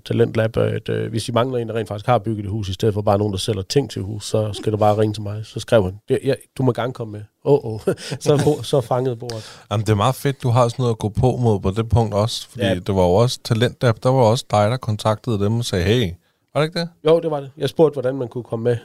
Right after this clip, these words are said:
Speaker 1: øh, og så skrev, øh, Kasper derinde, øh, "Send noget ind," og så gjorde jeg det. Men det var egentlig jeres skyld, jeg har spurgt folk, fordi jeg mødte jo jer til den her workshop og spurgte, "Hvordan har I fået fat i de gæster, I havde?"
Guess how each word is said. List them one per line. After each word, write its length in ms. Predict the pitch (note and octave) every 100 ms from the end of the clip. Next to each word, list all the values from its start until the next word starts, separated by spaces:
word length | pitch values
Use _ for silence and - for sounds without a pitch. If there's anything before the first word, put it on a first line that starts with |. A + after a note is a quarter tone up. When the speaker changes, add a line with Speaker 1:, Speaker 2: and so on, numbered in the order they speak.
| C3+
Speaker 1:
øh, 240 | A2+ A2 G#2+
og 80 |
så 120 | - B2+
skrev, 340 | - A#2+ A#2
øh, 240 | G#2 G#2 G2
Kasper 320 | A#2+ - A2
derinde, 280 | G#2+ A2+ A2
øh, 140 | A2
"Send 200 | - C3+
noget 240 | D3 C#3
ind," 120 | C3+ B2+
og 120 | A2+
så 380 | - B2+ A#2+ G#2 G2 _
gjorde 180 | A#2+ A2+
jeg 80 |
det. 140 | A2+ A2+ - - -
Men 120 | C#3
det 80 | C#3
var 40 | C3+
egentlig 200 | E3 B2+
jeres 160 | C3
skyld, 200 | - E3+
jeg 100 | C3
har 80 | G#2+
spurgt 320 | G2+ F#3+ C#3+
folk, 220 | - A#2+ -
fordi 180 | A#2 A#2
jeg 100 | B2
mødte 280 | B2+ C3
jo 60 | G#2+
jer 140 | G#2+
til 280 | A2+ - G#2 - _
den 140 | B2+ G#2+
her 80 | A2+
workshop 420 | A#2+ C#3+ B2 A2
og 60 |
spurgte, 260 | G#2+ A#2 A2+
"Hvordan 260 | G#2 A2 B2+
har 60 |
I 100 | A#2+
fået 220 | D3 A#2
fat 180 | A#2 A#2+
i 60 | G#2+
de 180 | G2 C3
gæster, 280 | A2+ -
I 60 | A#2
havde?" 280 | A#2+ A2